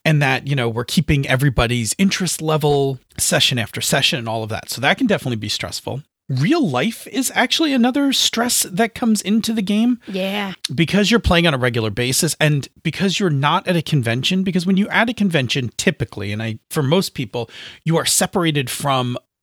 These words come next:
Speaker 1: most of your responsibilities. Right now, some people
Speaker 2: Yes.
Speaker 1: bring their kids and some people are on call for work. But for a lot of us, when we go to a convention, we are actually, like, in a, in a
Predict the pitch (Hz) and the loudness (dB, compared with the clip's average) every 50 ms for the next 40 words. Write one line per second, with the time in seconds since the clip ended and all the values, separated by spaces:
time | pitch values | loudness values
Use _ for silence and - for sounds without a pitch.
0 | _ _ _ _ _ - 147 139 139 139 139 143 - - - - 123 107 117 117 | _ _ _ _ _ 0 2 4 4 4 4 2 2 -2 -2 -2 -2 0 -2 -2
1 | 107 104 110 - - - 104 104 107 - - 110 104 95 - - - 110 - - | -2 -2 -2 -2 -2 0 -2 -2 -2 -4 -6 -4 -6 -6 -6 -8 -8 -8 -6 -4
2 | 127 135 127 127 127 - - 165 220 180 156 151 160 139 156 143 143 147 139 - | -2 -2 0 0 -2 0 0 0 0 2 2 2 2 4 4 4 4 2 2 2
3 | - 139 117 113 117 113 110 110 104 - 143 127 - 151 127 139 139 120 117 123 | 2 2 4 4 2 0 -2 -4 -4 -4 -4 -4 -4 -2 -2 0 0 2 2 2
4 | 131 127 - - 127 120 117 107 - 139 131 120 113 107 107 - - - - - | 2 0 -2 -2 0 0 0 -2 -2 -4 -4 -4 -4 -6 -6 -8 -12 -18 -18 -16
5 | - - - - - 185 - - 269 240 233 220 196 202 220 240 277 247 226 165 | -16 -16 -2 0 0 0 0 0 2 2 2 2 4 4 4 4 4 4 2 2
6 | 151 147 139 - - 143 127 127 123 120 123 117 117 110 - - 123 107 110 110 | 0 -2 -4 -4 -4 -4 -2 -2 -2 -2 -2 -2 -4 -4 -2 -2 -2 0 0 -2
7 | 107 104 - 117 104 - - - - - - _ - 160 254 262 220 - - 131 | -2 -2 -2 -4 -4 -8 -12 -18 -20 -20 -12 _ 0 2 2 2 2 2 0 -2
8 | 143 - - - 147 131 120 120 113 - 120 113 113 107 - - - 135 120 117 | -2 -2 -2 -2 -2 0 -2 -2 -2 -2 -2 -2 -2 -4 -6 -6 -4 -2 -2 0
9 | 110 104 104 | -2 -2 -4